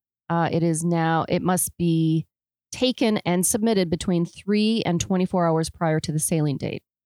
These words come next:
So they give you a, a two-day window to submit this, which, you know, it's tight. It's hard. Take it from us. We've tried, uh, at, it, it, getting the covid tests set up and timed properly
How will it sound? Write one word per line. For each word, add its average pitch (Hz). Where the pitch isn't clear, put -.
So -
they 165
give 220
you 214
a, 151
a 160
two-day 202
window 180
to 175
submit 147
this, 330
which, -
you 226
know, 208
it's -
tight. 262
It's 196
hard. 233
Take 190
it 240
from 226
us. 247
We've 196
tried, 185
uh, 175
at, 156
it, -
it, -
getting 220
the 254
covid 208
tests -
set 196
up 190
and 165
timed 180
properly 226